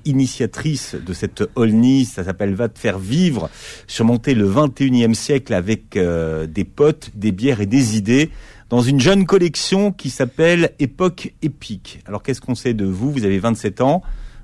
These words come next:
vous êtes ingénieur agronome, vous êtes nantaise d'adoption jusque-là,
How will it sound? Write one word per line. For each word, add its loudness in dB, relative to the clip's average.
vous -4
êtes -8
ingénieur 2
agronome, 2
vous -2
êtes -4
nantaise 2
d'adoption -2
jusque-là, -2